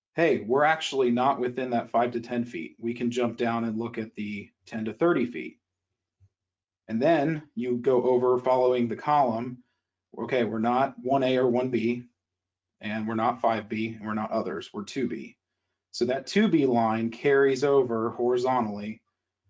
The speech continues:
all the way to, bingo, zero. We're not required to have a rating. So in this case, because we're looking at only these two types of walls,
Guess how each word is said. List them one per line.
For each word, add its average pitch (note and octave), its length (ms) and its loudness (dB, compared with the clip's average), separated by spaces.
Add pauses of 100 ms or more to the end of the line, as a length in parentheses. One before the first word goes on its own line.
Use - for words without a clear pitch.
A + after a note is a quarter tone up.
(2750)
all B2 160 2
the C3 60 2
way B2+ 220 6
to, A#2+ 560 4 (340)
bingo, G#2+ 480 -4 (120)
zero. G#2+ 520 -2
We're A2 80 -6
not A2+ 240 -2
required G#2+ 360 -4
to G2+ 40 -6
have G#2 140 -6
a G2 40 -10
rating. E2 400 -6 (920)
So C3 180 2
in B2+ 80 4
this F3 220 4
case, A#2+ 580 0
because B2 340 -4
we're B2+ 160 2
looking C3+ 280 0
at A#2+ 100 -2
only C3+ 260 -4
these B2+ 240 -6
two C#3 160 -4
types B2 300 -4
of A2 60 -10
walls, A2+ 500 0